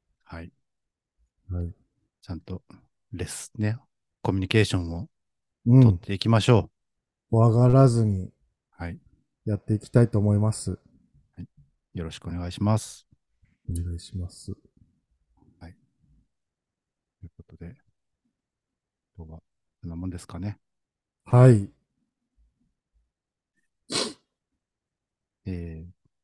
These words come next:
Speaker 1: カイネリパンを噛まれるではお便りを、はい、募集してます。
Speaker 2: うん。
Speaker 1: えー、なんでしょう。なんでも結構です。
Speaker 2: <laughs>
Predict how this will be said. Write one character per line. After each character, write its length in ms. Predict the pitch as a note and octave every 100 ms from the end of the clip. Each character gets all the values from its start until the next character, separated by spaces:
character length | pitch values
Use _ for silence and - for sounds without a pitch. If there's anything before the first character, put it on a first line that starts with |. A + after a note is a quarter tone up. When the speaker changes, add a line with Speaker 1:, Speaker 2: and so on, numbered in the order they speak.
| _ _ _ _ _ _ -
Speaker 1:
カ 60 | A#2+
イ 20 |
ネ 100 | A#2+
リ 80 | A#2+
パ 200 | - A#2
ン 100 | G2+
を 20 |
噛 120 | G2
ま 120 | G2
れ 100 | G2
る 120 | F#2
で 100 | F#2
は 140 | G2 A#2+
お 80 | F#2+
便 240 | G#2 F#2+
り 160 | F2 G2
を、 260 | A#2 - - _
は 140 | E2
い、 100 | F2 - _ _ -
募 60 |
集 160 | E2 F2
し 60 |
て 100 | -
ま 180 | G2+ A2
す。 280 | - - - _ - A#2+
Speaker 2:
う 40 |
ん。 260 | C3+ A#2 E2+ _ _ _ _
Speaker 1:
え 640 | F2+ F2 E2+ E2 E2 E2 - _ _ _ _ _ -
ー、 40 |
な 60 | E2
ん 40 |
で 80 | E2
し 100 | -
ょ 120 | D#2 _
う。 40 | - _ _ _ _ _ _ _ _ _ -
な 120 | F2+
ん 20 |
で 80 | F2
も 140 | F2+
結 160 | F#2 G2
構 100 | G2+
で 140 | F#2
す。 440 | - - - - - _
Speaker 2:
<laughs> 120 | -